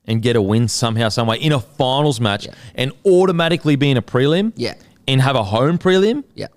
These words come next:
Speaker 1: <laughs>
Speaker 2: That'd be just wild. And, and I guess we spoke about it on Monday. The eighth place Warriors beat the first place Storm in two thousand eight. So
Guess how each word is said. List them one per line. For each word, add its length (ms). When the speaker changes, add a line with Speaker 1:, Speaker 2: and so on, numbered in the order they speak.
Speaker 1:
<laughs> 460
Speaker 2:
That'd 240
be 300
just 260
wild. 400
And, 200
and 120
I 80
guess 260
we 80
spoke 180
about 120
it 100
on 60
Monday. 420
The 120
eighth 220
place 300
Warriors 360
beat 440
the 80
first 320
place 180
Storm 260
in 40
two 120
thousand 260
eight. 220
So 360